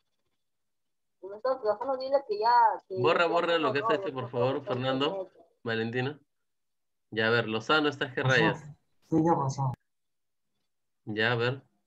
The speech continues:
Speaker 2: Lozano,
Speaker 3: Sí,
Speaker 2: sí.
Speaker 3: yo, profesor.
Speaker 2: ¿Qué palitos has movido?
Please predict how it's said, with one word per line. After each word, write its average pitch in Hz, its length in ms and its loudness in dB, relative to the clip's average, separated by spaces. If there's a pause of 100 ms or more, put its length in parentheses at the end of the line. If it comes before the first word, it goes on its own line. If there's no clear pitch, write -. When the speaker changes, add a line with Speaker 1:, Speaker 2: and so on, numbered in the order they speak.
(180)
Speaker 2:
Lozano, 147 460 0
Speaker 3:
Sí, 147 60 2
Speaker 2:
sí. - 140 2
Speaker 3:
yo, 156 280 0
profesor. 139 500 -2 (1160)
Speaker 2:
¿Qué 165 120 2
palitos 175 420 2
has 180 100 4
movido? 135 500 6